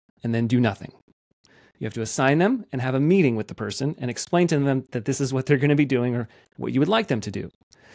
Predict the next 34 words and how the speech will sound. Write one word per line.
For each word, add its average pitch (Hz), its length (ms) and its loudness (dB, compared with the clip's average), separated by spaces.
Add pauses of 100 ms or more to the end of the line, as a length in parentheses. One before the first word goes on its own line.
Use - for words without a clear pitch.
(180)
And 117 160 0
then 113 160 2
in 110 100 -2
a 110 60 -2
week 139 360 0 (120)
or - 100 -14
two 139 200 0
weeks 196 360 2
or 104 100 -10
a 101 40 -8
month, 139 360 0
you 120 160 -6
have 104 80 -8
a - 40 -16
follow-up 139 580 0
meeting 190 360 0 (440)
and 123 120 -6
you 123 60 -4
check 120 280 -2
in 151 100 4
to 156 80 2
see 135 360 -2 (260)
how 104 320 -4
it's - 140 -4
going. 262 320 0 (720)
Can 113 120 -6
we 113 140 -2
add 131 160 4
more? 170 360 2 (260)
Should - 180 -12
we 107 80 -10
take 104 160 -8
some 127 140 -2
away? 160 400 0